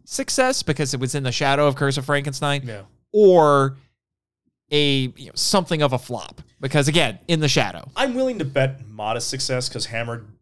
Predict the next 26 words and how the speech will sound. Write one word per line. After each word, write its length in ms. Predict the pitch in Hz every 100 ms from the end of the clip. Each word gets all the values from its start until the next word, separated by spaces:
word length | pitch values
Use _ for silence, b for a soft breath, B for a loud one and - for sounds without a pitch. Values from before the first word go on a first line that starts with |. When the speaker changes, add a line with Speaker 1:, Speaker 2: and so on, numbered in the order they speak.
| _ _
Speaker 2:
built 240 | 160 135 135
up 140 | 117
some 200 | - 110
serious 1600 | - - - - - 131 139 147 151 147 143 143 143 135 131 131
steam 760 | - - - 123 117 110 101 101 _ _ _ _ -
with 100 | -
Curse 220 | 123 -
of 60 | -
Frankenstein. 680 | 113 101 98 110 101 98 - _ _ _ -
Like, 100 | 127
that 100 | 151
made 120 | 139
them 100 | 135
who 100 | 131
they 160 | 117 104
are. 360 | 104 101 - b b -
You 120 | 170
know 60 |
why 100 | 208
Speaker 1:
Mm. 40 | 208
Speaker 2:
we're 40 |
talking 220 | 190 196 190
about 160 | 190
Hammer 240 | 175 196 190
right 160 | 190
now? 320 | 175 185 277